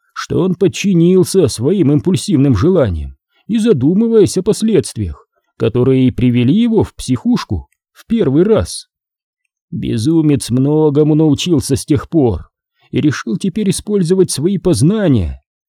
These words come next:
Не поддавайся своим импульсам, не обращая внимания на последствия. Жди.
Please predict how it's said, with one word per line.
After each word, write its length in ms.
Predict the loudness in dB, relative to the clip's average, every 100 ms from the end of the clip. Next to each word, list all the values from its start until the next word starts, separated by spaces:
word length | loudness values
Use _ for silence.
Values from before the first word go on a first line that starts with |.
| _ _ _ _
Не 260 | -6 -4 -4
поддавайся 1040 | -4 -4 -2 -2 2 2 2 0 0 -2
своим 440 | 0 0 2 2
импульсам, 720 | 2 2 0 0 0 0 0 -4 _ _ _ _
не 160 | -4 0
обращая 600 | 0 0 -2 -2 0 0
внимания 540 | 0 2 2 2 2
на 100 | 0
последствия. 840 | 0 -2 -2 -2 -2 -6 -10 -10 -12 _ _ _ _
Жди. 640 | -10 -8 -2 2 2 0